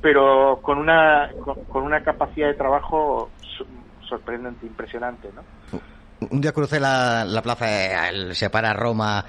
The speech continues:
Speaker 2: por, en la plaza de San Pedro por una línea blanca, pero hay unos controles en determinadas circunstancias,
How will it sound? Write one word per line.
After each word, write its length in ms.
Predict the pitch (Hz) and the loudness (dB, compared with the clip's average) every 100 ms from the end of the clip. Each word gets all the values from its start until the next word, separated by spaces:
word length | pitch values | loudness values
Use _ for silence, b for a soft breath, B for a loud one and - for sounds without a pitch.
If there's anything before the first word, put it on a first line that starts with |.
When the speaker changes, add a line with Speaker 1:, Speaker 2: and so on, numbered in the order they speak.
| B | B
Speaker 2:
por, 160 | - 110 | -6 -4
en 80 | 98 | -2
la 80 | 92 | -2
plaza 200 | 110 104 | -2 -4
de 40 | |
San 120 | 101 | -4
Pedro 180 | 117 110 | -2 -2
por 100 | 104 | -2
una 160 | 110 101 | 0 0
línea 260 | 98 104 | 0 0
blanca, 380 | 104 113 113 127 B B B | 0 -2 -2 -4 B B B
pero 160 | - 120 | -2 0
hay 80 | 127 | 0
unos 160 | 123 | -2
controles 600 | - 107 113 127 120 117 | -2 -2 0 0 0 -2
en 80 | 113 | -2
determinadas 400 | 101 104 98 101 | -2 -2 -2 -2
circunstancias, 760 | 98 92 - 127 117 127 120 | -4 -8 -2 -2 0 -2 -4